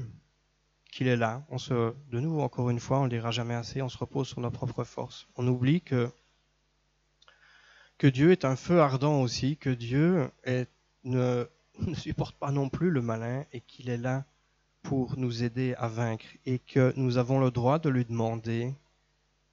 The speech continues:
de venir terrasser nos ennemis et de, de nous reposer en lui et de dire, « Voilà, aujourd'hui, Seigneur, je suis dans la détresse et j'ai besoin de ta délivrance. »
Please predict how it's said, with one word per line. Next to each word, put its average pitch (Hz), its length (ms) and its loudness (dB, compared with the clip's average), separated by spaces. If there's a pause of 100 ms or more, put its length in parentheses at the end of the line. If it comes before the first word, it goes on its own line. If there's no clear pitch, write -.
(120)
de 120 160 -4
venir 117 340 -2
terrasser 123 440 0
nos 123 140 2
ennemis 110 440 -4 (720)
et 127 80 -2
de, 120 220 2 (760)
de 131 180 2
nous 131 140 4
reposer 143 500 6
en 123 140 4
lui 120 380 0
et 120 60 -6
de 117 100 -2
dire, « 120 180 -2
Voilà, 117 240 0
aujourd'hui, 120 540 -6
Seigneur, 120 460 -4 (340)
je 120 220 -10
suis 143 260 -6
dans 127 140 2
la 123 140 -2
détresse - 960 -12 (220)
et 120 100 -10
j'ai 117 180 -6
besoin 123 500 4
de 117 100 -6
ta 120 140 -4
délivrance. » 110 720 -4